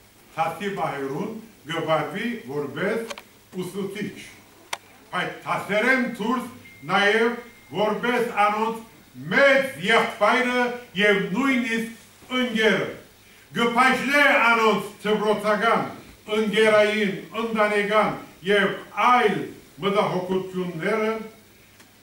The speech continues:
և արժանի գլա իրոք բոլորին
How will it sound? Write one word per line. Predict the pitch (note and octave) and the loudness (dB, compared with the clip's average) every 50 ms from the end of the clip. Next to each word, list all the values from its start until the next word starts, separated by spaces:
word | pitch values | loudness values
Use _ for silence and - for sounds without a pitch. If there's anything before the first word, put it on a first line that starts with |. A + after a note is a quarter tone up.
| _ - | _ -16
և | C#3 D#3 E3+ E3+ E3 D#3+ - | -12 -10 -8 -8 -10 -10 -8
արժանի | D#3+ E3 E3 D#3+ D3 - E3+ F3 F3 F#3+ G3 F#3+ | -6 -4 -4 -4 -6 -6 -4 -4 -2 -2 -2 -2
գլա | D#3+ D#3 D#3 D3 C#3 C#3 C#3 C#3+ C3 B2 - - - - | -2 -2 -4 -6 -6 -6 -6 -6 -6 -8 -10 -12 -14 -12
իրոք | F3+ F3 F3 D#3+ D#3+ D#3+ D#3+ D#3 - - - - - _ _ _ _ _ _ | -6 -4 -2 0 2 2 2 0 -2 -8 -12 -18 -20 _ _ _ _ _ _
բոլորին | - D#3+ D#3+ D#3+ E3 E3 D#3 D#3 E3 E3 E3 D#3+ | -10 -8 -8 -6 -6 -6 -6 -6 -6 -6 -8 -10